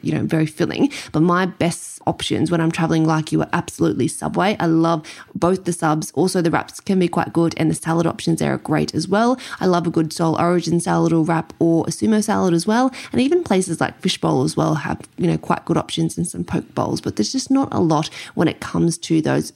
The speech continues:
generic kind of fast food, you know, chains like the Macca's, the Hungry Jack's, the K F C. So what I do find is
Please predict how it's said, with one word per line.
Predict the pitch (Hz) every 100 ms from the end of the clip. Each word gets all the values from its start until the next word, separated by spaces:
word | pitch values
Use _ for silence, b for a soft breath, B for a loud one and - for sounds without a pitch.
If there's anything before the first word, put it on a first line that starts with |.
| 170
generic | 175 160 147 -
kind | 165
of | 156
fast | 165 160 -
food, | - 160 165 156 B B B B _
you | 185
know, | 185 147
chains | 151 - 170 165 160
like | 156 156 156
the | 160
Macca's, | 160 160 156 165 160
the | 165
Hungry | 151 160 156
Jack's, | 156 151 151 -
the | 143
K | - 147
F | 123
C. | - - 104 - - _ _ -
So | 202
what | 202
I | 208
do | 170
find | 170 147 151
is | 160